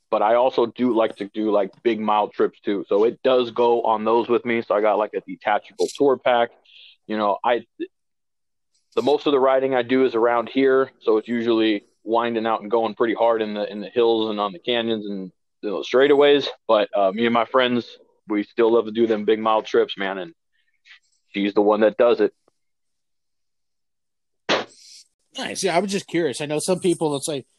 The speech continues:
Speaker 2: you know, they, they kinda go towards the other way. I mean, not everybody enjoys, you know, taking off for the you know, little weekend warrior trips or two, three days or
Speaker 1: Yeah.
Speaker 2: whatever. So I'm just curious, you know, is that, you know, something still in your wheelhouse you like to do, or
Speaker 1: Yeah,
Speaker 2: or
Speaker 1: no,
Speaker 2: what?
Speaker 1: man. I still like to get on.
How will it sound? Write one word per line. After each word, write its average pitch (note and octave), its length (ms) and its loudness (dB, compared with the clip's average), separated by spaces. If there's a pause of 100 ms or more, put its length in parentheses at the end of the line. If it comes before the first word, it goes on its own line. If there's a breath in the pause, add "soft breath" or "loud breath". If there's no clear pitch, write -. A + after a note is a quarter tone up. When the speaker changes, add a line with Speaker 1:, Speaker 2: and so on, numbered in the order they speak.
(160)
Speaker 2:
you C3+ 80 -8
know, C3 120 -4
they, C#3 180 -4
they D3 180 -8
kinda D3+ 220 -6
go D3 160 -2
towards D3 280 -6
the D3 60 -2
other C#3+ 140 -2
way. D3+ 220 -4
I E3+ 40 -20
mean, F3+ 160 -6
not G3 160 -6
everybody F#3 420 -4
enjoys, D3+ 360 -8 (160)
you D#3 80 -14
know, D#3 140 -8
taking D#3+ 280 -8
off E3 180 -10
for D#3+ 100 -2
the A#2+ 220 -8 (360 loud breath)
you A#2+ 80 -8
know, B2 140 -4
little B2 160 -2
weekend C3 340 -2
warrior C3 300 -2
trips C3+ 360 -4
or - 40 -14
two, C#3 180 -6
three B2+ 160 -6
days B2 200 0
or B2 60 4
Speaker 1:
Yeah. C3+ 60 4
Speaker 2:
whatever. B2 320 -4
So A2 340 -8 (460 loud breath)
I'm F3 120 -2
just D3 160 -4
curious, D#3 260 -2
you D3 80 -6
know, C3+ 60 -2
is C3+ 80 -4
that, C#3+ 180 -6
you C3 80 -8
know, C3 200 -8
something C3 240 -6
still C3 440 -4
in D3+ 120 -8
your C#3 180 -2
wheelhouse C#3 440 -2
you C3+ 80 -2
like C3 180 -2
to C3 60 -12
do, C3+ 200 0
or G#2+ 220 -2 (540)
Speaker 1:
Yeah, C#3+ 200 4
Speaker 2:
or C#3+ 40 2
Speaker 1:
no, C3 140 4
Speaker 2:
what? B2 100 0
Speaker 1:
man. A#2 200 0
I B2 80 0
still D#3 220 0
like D3 180 0
to C3 60 -10
get A#2 260 -2
on. A2 300 -2